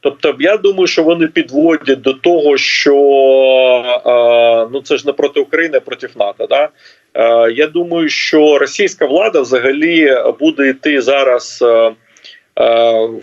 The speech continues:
в пожорсткішення режиму, так? Таку, е, е, Північну Корею. І вони будуть намагатися втримати владу. Це головне, що їх тр-, що їх цікавить. Це не обов'язково, до речі, Путін буде очолювати державу.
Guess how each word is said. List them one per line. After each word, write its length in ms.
в 420
пожорсткішення 840
режиму, 560
так? 240
Таку, 460
е, 360
е, 1160
Північну 420
Корею. 520
І 220
вони 320
будуть 460
намагатися 580
втримати 440
владу. 360
Це 220
головне, 380
що 160
їх 180
тр-, 360
що 240
їх 320
цікавить. 460
Це 80
не 100
обов'язково, 460
до 100
речі, 240
Путін 320
буде 200
очолювати 580
державу. 520